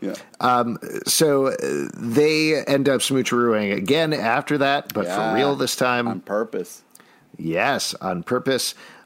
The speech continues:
Speaker 2: Uh, and where, uh, after that, I think that's when he makes the decision to go over to Bridget's place, right?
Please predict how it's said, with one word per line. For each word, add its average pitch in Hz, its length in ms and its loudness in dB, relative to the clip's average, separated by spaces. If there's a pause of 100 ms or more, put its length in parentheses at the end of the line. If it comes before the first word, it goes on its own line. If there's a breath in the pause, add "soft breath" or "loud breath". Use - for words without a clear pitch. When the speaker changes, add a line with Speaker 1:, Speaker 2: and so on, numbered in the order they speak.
Speaker 2:
Uh, 110 540 2
and 127 840 -2
where, 214 600 -2 (540)
uh, 78 420 -4 (200)
after 202 320 0
that, 135 680 0
I 120 120 0
think 127 280 -2
that's 143 320 0
when 147 120 0
he 127 100 0
makes 123 220 0
the 117 100 -2
decision 101 360 -2
to 92 80 -8
go 104 180 2
over 90 140 -2
to 78 60 -8
Bridget's 95 380 -4
place, - 340 -8
right? 104 240 -2